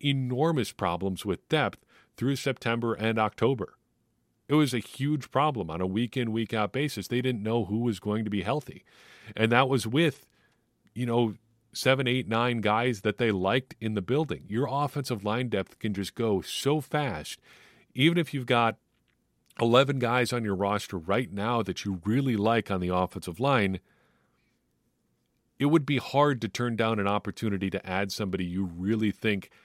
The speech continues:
is a starting caliber offensive lineman. Is it their biggest need? No, it's not. But they shouldn't turn down a chance to add to their offensive line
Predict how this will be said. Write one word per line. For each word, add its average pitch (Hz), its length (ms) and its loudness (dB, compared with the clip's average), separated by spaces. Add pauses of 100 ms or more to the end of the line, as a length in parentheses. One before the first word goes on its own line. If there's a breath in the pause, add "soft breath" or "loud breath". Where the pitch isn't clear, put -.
(200 soft breath)
is 104 180 -4
a 113 80 2
starting 104 460 2
caliber 101 520 0
offensive 92 520 -2
lineman. 123 400 -4 (440 loud breath)
Is 131 160 6
it 139 140 0
their 127 160 2
biggest 131 420 0
need? 143 400 -2 (460)
No, 120 320 0
it's 104 240 -2
not. 110 280 -2 (420 soft breath)
But 117 160 2
they 127 120 4
shouldn't 127 460 0
turn 123 340 -2
down 110 300 0
a 95 60 -2
chance 95 580 -4 (160)
to 127 180 -4
add 98 280 0
to 98 60 0
their 95 160 0
offensive 92 500 -6
line 87 360 -4